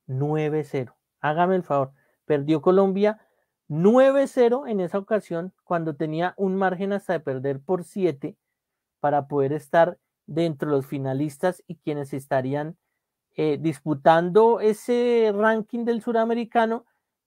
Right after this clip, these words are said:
que a la vez también daba los cupos para la Copa,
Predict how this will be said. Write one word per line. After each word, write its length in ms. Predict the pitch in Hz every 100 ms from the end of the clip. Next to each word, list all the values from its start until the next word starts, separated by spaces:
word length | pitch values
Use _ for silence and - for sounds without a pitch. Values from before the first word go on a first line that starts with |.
| -
que 80 | 190
a 60 |
la 160 | 180 165
vez 180 | 160 147
también 400 | 185 190 190 190
daba 220 | 185 190
los 180 | 190 -
cupos 300 | 139 151 147
para 220 | 175 170
la 180 | 156 139
Copa, 560 | 147 139 156 156 156